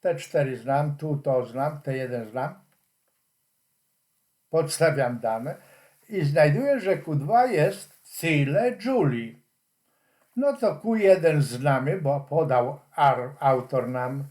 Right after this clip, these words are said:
treść tego, e, wartość te-,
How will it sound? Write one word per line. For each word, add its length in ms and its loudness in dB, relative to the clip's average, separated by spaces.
treść 360 -2
tego, 560 -2
e, 40 -10
wartość 640 0
te-, 100 -4